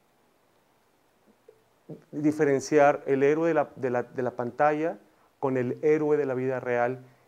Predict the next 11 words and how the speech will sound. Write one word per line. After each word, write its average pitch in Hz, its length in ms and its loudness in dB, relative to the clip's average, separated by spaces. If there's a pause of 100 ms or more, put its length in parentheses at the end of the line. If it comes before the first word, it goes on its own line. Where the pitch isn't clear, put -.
y 151 140 -6
resulta 165 440 -6
que 165 140 -8
no 156 140 -2
son 151 220 -8
tan 127 260 -8
distintos. 113 720 -16 (580)
Eh, 139 340 2
lo 151 120 -2
más 208 240 0
importante 185 840 -2